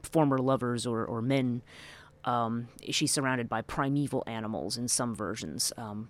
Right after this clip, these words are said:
related to the Argonautica in particular. So the, the connection between Kirke and sort of wild animals,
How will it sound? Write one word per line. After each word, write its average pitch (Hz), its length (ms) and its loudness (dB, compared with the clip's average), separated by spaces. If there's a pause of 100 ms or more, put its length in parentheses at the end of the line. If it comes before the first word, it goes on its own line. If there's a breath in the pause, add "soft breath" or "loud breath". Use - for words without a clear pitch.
related 127 300 0
to 113 60 -4
the 120 60 -2
Argonautica 117 640 0
in 117 120 -4
particular. - 540 -2 (1200 loud breath)
So 170 520 8
the, 165 240 4
the 165 140 4
connection 190 500 4
between 151 540 2
Kirke 135 720 2
and 120 160 -4
sort 135 240 0
of 120 80 -4
wild 120 380 2
animals, 107 680 -2